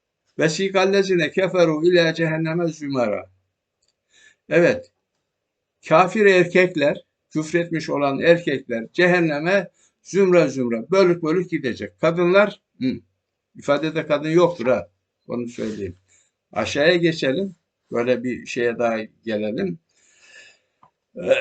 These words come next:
Eee, vesikallezine tekav rabbehum ilel cenneti zümera. Buyurun. Allah'ın korumasına girmiş, Allah'ın Rablarının korumasına girmiş erkekler de var. Ellezine tekav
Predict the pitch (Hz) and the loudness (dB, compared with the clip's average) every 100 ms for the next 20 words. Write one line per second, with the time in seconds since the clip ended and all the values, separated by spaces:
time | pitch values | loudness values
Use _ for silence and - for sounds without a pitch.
0 | 175 202 - - _ - 113 113 113 107 | 4 4 2 -8 _ -4 -2 0 -2 -4
1 | 104 _ _ 135 139 190 190 185 185 180 | -8 _ _ -4 -2 -2 0 0 0 0
2 | 196 185 180 180 175 175 170 180 170 175 | 0 0 0 0 4 4 4 0 2 0
3 | 165 165 165 160 160 160 160 151 175 160 | 2 2 0 0 0 0 -2 -4 -6 -4
4 | 180 190 175 110 - _ _ 143 165 156 | -2 0 0 -2 -6 _ _ -4 -2 -2
5 | 185 196 _ _ _ _ _ _ _ _ | -6 -8 _ _ _ _ _ _ _ _
6 | _ _ _ _ _ - 117 143 156 196 | _ _ _ _ _ -6 2 4 4 4
7 | 185 180 175 170 170 160 165 156 156 151 | 2 2 2 0 -2 -2 -2 -2 -2 -2
8 | 151 123 - - _ _ _ _ 127 139 | -2 -4 -8 -12 _ _ _ _ -2 2
9 | 147 151 151 135 - 135 139 - 147 147 | 0 -2 -8 -10 -8 -4 -4 0 -2 0
10 | 156 - 123 143 143 143 147 156 135 135 | -4 -4 -4 -2 -2 -2 -4 -4 -2 -4
11 | 123 120 117 - _ _ _ _ _ 139 | -2 -4 -6 -12 _ _ _ _ _ -2
12 | 147 143 139 139 170 196 135 123 147 143 | -2 -2 -4 0 0 2 0 -4 -4 -8
13 | 127 113 - 127 139 135 143 143 135 131 | -10 -14 -6 -4 -4 -6 -4 -4 -4 -4
14 | 123 - | -2 -2